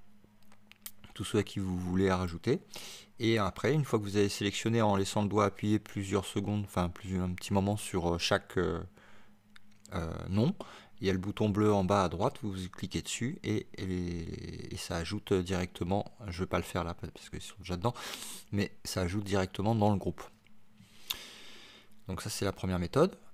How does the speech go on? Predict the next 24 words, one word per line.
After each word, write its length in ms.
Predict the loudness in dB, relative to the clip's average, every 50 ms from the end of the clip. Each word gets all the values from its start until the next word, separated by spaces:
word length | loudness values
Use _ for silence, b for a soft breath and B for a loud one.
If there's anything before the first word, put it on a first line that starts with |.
| -6 -4
euh, 280 | -2 0 0 0 -2
pour 200 | -4 -2 -4 -2
directement 500 | 0 0 0 0 0 0 -2 0 2 2
ajouter 340 | 2 0 -2 -2 -2 -2 -2
des 120 | -2 -2 -4
personnes 320 | -4 -8 -6 -4 -4 -2
dans 100 | -2 -4
le 60 | -4
groupe. 280 | -4 -2 -4 -4 -4 -4 0
Et 120 | 2 2
la 120 | 4 4 2
deuxième 300 | 0 0 -2 0 -2 -2
méthode, 520 | -4 -4 -2 -2 -2 -2 -2 -4 -10 -16 _ -10 -8
c'est 380 | -6 -4 -2 -2 -2 -2 -4 -8 -16 -16 -10
toujours 320 | -6 -6 -2 -2 -2 -4 -2
sur 180 | 0 2 2
la, 560 | 4 4 4 2 2 0 0 -2 -2 -2 -4 -6
sur 180 | -8 -10 -8 -6
cette 200 | -6 -6 -6 -4
page-là, 440 | -4 -4 -2 0 2 2 2 0 -2 B B B B B B B B B B B B B -12
vous 760 | -10 -8 -6 -4 -4 -2 -2 -2 -2 -2 -2 -4 -6 -8 -10 -12 -12 -10
cliquez 560 | -8 -8 -8 -8 -4 0 0 0 0 -2 -6 -16 -20 -20 -20 -20 _ -16 -8
longtemps 560 | -6 -6 -4 -6 -6 -2 -2 0 0 -2 -4 -12 -18 -16 -12
sur 540 | -8 -8 -6 -6 -4 -2 -2 0 -2 -2